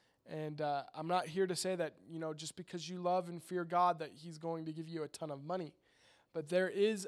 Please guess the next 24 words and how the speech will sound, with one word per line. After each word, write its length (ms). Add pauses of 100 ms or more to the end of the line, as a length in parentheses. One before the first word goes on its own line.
a 80
biblical 580
principle 680
here 420 (640)
that 200
those 360
that 200
fear 360
God 420
and 100
place 340
him 120
in 80
the 80
right 260
place, 380 (340)
that 260
blessing 460
and 140
wealth 320
will 100
come 280
to 120
you. 120